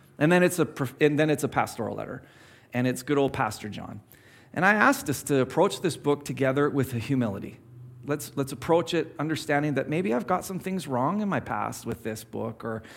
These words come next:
maybe there have been a lot of helpful things, but a humility.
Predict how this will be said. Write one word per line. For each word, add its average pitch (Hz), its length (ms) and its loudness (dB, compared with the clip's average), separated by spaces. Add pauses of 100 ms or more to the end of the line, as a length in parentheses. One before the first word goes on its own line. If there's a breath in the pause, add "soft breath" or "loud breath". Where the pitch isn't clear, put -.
(220 loud breath)
maybe 147 220 0
there 156 100 4
have 151 100 2
been 156 120 2
a 151 60 0
lot 147 160 2
of 131 60 0
helpful 147 360 -4
things, 123 200 -2
but 143 220 -4
a 127 80 -4
humility. 135 840 -6